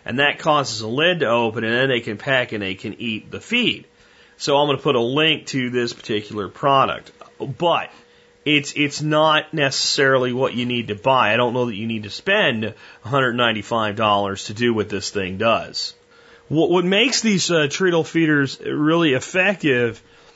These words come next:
against, uh, rodents and squirrels isn't so much the little thing that they step on that lifts it up. That's nice. And I have another one of them that's pre-made out of wood. It's a much smaller feeder, um,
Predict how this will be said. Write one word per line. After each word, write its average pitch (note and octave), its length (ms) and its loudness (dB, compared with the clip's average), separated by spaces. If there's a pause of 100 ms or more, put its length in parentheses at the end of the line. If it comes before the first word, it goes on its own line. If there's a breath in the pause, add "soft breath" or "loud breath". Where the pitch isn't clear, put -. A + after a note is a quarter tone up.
(220 soft breath)
against, C#3+ 480 -2
uh, B2+ 400 0
rodents D#3 480 -2
and A#2+ 100 -10
squirrels F3 800 0 (580 loud breath)
isn't F#3+ 340 2
so F#3 260 2
much E3 340 0
the D#3 80 -2
little D#3 340 2
thing D3 280 2
that C#3+ 120 2
they C#3 140 0
step C#3+ 340 0
on C#3 180 2
that B2+ 100 0
lifts B2+ 360 -2
it C3+ 140 -2
up. G3+ 340 -2 (140)
That's D3 340 0
nice. D#3 480 0
And D3+ 180 0
I C#3+ 120 4
have E3 260 0
another F3 420 0
one D#3 300 0
of D3 120 -2
them C#3+ 140 -2
that's C#3+ 160 -4
pre-made C#3 760 2 (340 loud breath)
out C#3+ 160 2
of C#3+ 80 4
wood. C#3+ 160 4
It's C3+ 140 -4
a C#3 40 0
much C3 180 2
smaller D#3 580 0
feeder, B2+ 640 0 (520 soft breath)
um, B2+ 800 2